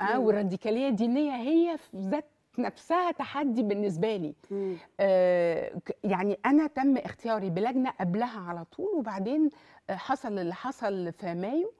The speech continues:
Speaker 1: ولقيت نفسي إن أنا لازم أروح أشغل المنصب ده في الخارج، في أكاديمية فنون عريقة بقالها مية سنة، قبلي تلتاشر راجل.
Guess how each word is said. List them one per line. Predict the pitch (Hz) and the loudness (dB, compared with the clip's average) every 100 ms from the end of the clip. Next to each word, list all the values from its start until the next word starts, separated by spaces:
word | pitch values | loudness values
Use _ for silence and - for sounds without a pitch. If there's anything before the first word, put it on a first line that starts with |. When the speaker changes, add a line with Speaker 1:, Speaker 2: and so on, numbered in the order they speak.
| _ _ _ _ - | _ _ _ _ -4
Speaker 1:
ولقيت | 190 202 214 247 | 0 2 0 0
نفسي | 277 - - | -2 -4 -4
إن | 214 | -4
أنا | 226 | -2
لازم | 208 233 226 | -4 -4 -4
أروح | - 220 - | -4 -6 -4
أشغل | 220 196 185 | -4 -4 -4
المنصب | 180 196 247 214 175 | -4 -6 -6 -6 -6
ده | 254 403 _ _ _ | -6 -12 _ _ _
في | - | -8
الخارج، | 196 - 254 330 302 - - - | -8 -4 -4 0 -2 -4 -14 -12
في | - | -10
أكاديمية | - 175 175 214 | -8 -4 -4 -4
فنون | - 202 202 208 | -6 -4 -4 -4
عريقة | 160 165 226 196 | -6 -6 -6 -4
بقالها | 185 202 | -4 -2
مية | 208 | -4
سنة، | - 254 339 427 _ | -4 -6 -6 -10 _
قبلي | 196 185 185 | -4 -2 -4
تلتاشر | 170 156 208 - 190 | -4 -6 -8 -6 -4
راجل. | 185 220 294 | -2 -2 -4